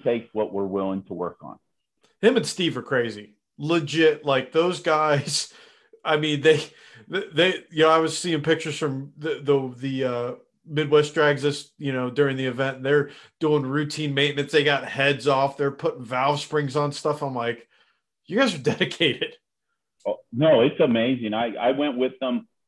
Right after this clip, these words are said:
Speaker 1: I actually drove a rental car in twenty nineteen and just, I, I went out there with Tom just to hang out. And I'm sitting there just watching because I had nothing better to do.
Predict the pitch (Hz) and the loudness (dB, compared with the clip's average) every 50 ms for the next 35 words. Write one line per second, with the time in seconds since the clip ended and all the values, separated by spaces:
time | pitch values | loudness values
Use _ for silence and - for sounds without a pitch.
0 | _ _ - 104 113 123 127 131 - - 127 113 98 92 85 92 110 113 113 117 | _ _ -2 2 2 4 4 2 0 -4 -6 -6 -6 -6 -4 0 2 2 2 2
1 | 110 98 98 90 87 80 - - - 95 101 117 123 127 113 - - 104 95 92 | 0 0 0 0 0 -2 -4 -10 -10 -4 -2 -2 0 0 -2 -4 -4 -4 -4 -4
2 | 90 87 87 - 117 110 104 101 101 98 98 92 90 - 113 113 110 101 92 87 | -4 -8 -8 -6 -6 -4 -4 -4 -4 -6 -8 -8 -8 -8 -6 -4 -2 -2 -2 -4
3 | 92 98 - - _ _ _ _ - - 98 95 87 76 - 101 107 98 104 127 | -4 -6 -8 -10 _ _ _ _ -2 0 0 0 0 0 0 2 2 4 4 4
4 | 123 117 107 104 98 - 92 87 87 87 - - 92 92 90 90 87 87 87 - | 4 4 4 2 2 0 -2 -4 -4 -4 -4 -2 -2 -2 -2 -2 -6 -8 -10 -10
5 | - 90 87 87 85 87 92 95 90 87 85 - - _ _ _ _ _ _ _ | -8 -6 -6 -4 -4 -2 -2 -2 -2 -4 -6 -8 -10 _ _ _ _ _ _ _
6 | _ _ _ _ _ _ - - 117 120 120 117 113 - 147 156 151 - 123 117 | _ _ _ _ _ _ 0 4 4 6 6 4 4 4 4 4 4 6 4 4
7 | 117 110 104 - 110 - - 101 107 110 117 117 - - 98 95 98 113 113 107 | 4 4 2 0 -2 -2 0 2 4 4 4 4 0 -2 -6 -6 -6 -6 -8 -6
8 | - 104 98 107 101 101 104 101 95 101 90 - 92 101 107 107 113 98 87 95 | -6 -2 0 2 2 2 2 0 -2 -4 -8 -6 -4 0 0 0 0 -2 -6 -8
9 | 98 - | -8 -8